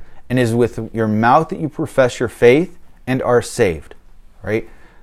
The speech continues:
So what this is saying is the natural outflow of you truly being a Christian,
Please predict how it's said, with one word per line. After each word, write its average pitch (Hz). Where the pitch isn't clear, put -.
So -
what 135
this 165
is 160
saying 143
is 113
the 120
natural 139
outflow 120
of 127
you 165
truly 165
being 151
a 127
Christian, 92